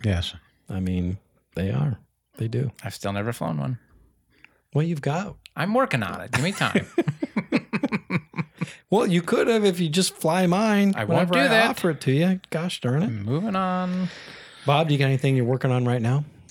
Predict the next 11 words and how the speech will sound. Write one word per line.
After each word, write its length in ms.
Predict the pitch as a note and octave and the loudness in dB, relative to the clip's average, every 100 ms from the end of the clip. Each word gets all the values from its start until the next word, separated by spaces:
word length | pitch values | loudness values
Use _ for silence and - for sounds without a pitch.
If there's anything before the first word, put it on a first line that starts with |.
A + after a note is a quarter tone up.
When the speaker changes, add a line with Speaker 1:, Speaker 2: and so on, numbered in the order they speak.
| - | -2
Speaker 1:
Uh, 420 | C#3 B2+ B2 A2+ F#2 - - - - _ _ _ _ _ _ _ - - A#2+ | 4 6 6 4 2 -4 -18 -20 -20 _ _ _ _ _ _ _ -20 -6 2
no, 260 | A#2+ E3+ | 4 4
I, 400 | E3+ A#2+ A#2 C#3+ - G2 F#2 - _ - | 4 4 4 2 0 -8 -14 -18 _ 0
I, 220 | A#2 A#2+ | 2 4
I've, 160 | A#2 G#2+ G#2+ - - _ - | 2 -2 -8 -14 -20 _ -4
I've 160 | A#2+ | 0
got 160 | B2+ A#2 | 2 2
a, 340 | A2 G#2 G2+ - _ _ - - - _ _ _ _ _ _ _ _ _ _ _ A2 | 4 4 2 -2 _ _ -20 -20 -20 _ _ _ _ _ _ _ _ _ _ _ -2
the 140 | G#2+ | 0
O 180 | B2 C3 | 2 2
S, 400 | C#3 C3 - - | 4 4 2 0